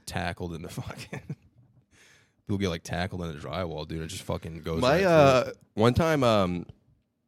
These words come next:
Speaker 2: like, I grew up with three older brothers, and one time, um, we were playing Mario. I think it was Party.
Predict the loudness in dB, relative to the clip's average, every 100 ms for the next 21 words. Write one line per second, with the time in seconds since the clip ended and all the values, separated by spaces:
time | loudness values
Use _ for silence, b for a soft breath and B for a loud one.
0 | _ _ _ _ _ 0 4 4 6 6
1 | 4 0 2 2 2 2 2 0 -4 -8
2 | -4 -2 0 0 -2 -4 -10 _ -6 -6
3 | -6 -10 -14 -20 _ _ _ _ _ -8
4 | -6 -2 -2 -2 -4 -2 -4 -4 -6 -8
5 | -8 -4 -6 -6 -6 -4 -4 -6 -10